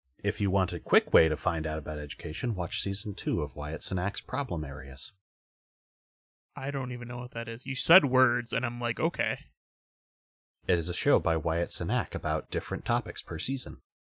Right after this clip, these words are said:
Speaker 1: Season
Speaker 2: That's
Speaker 1: two
Speaker 2: a-
Speaker 1: was about schooling in America.
Speaker 2: That sounds like it's probably pretty good.
Speaker 1: It is. It also involves, you know, a magazine monster coming at you.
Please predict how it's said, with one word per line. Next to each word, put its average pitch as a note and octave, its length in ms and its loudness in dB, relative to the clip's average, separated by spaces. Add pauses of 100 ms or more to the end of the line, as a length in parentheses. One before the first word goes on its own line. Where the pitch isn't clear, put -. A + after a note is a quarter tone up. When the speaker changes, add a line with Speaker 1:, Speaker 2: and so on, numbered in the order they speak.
(300)
Speaker 1:
Season F2 300 0
Speaker 2:
That's D2+ 100 -2
Speaker 1:
two A#2+ 140 6
Speaker 2:
a- - 20 6
Speaker 1:
was D#2+ 160 0
about D#2 260 0
schooling E2+ 420 0
in C#2 80 -8
America. E2 480 -4 (1000)
Speaker 2:
That D4+ 220 -8
sounds D#3+ 400 -2
like B2 180 -2
it's A#2 120 -10
probably A2+ 300 -4
pretty G2+ 240 -10
good. F#2 300 -10 (640)
Speaker 1:
It E3 100 6
is. - 300 4 (1120)
It G#2+ 120 6
also G#2+ 300 6
involves, F#2+ 460 6
you G#2+ 80 4
know, E2+ 260 2
a F2+ 60 0
magazine F2 600 0
monster E2 420 -2
coming E2+ 340 -2
at D#2+ 260 -4
you. D#2 140 -6